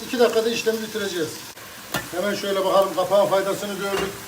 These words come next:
Hafiften bir sulanma yaptı sebzelerimiz. Biraz daha sulanma yapsın, domatesimizi katalım.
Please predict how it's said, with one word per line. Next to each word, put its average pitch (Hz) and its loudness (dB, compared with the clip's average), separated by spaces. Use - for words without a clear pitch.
Hafiften 196 -2
bir 170 -6
sulanma 196 0
yaptı 190 4
sebzelerimiz. 190 -2
Biraz 214 8
daha 208 10
sulanma 202 4
yapsın, 196 6
domatesimizi 190 -2
katalım. 190 0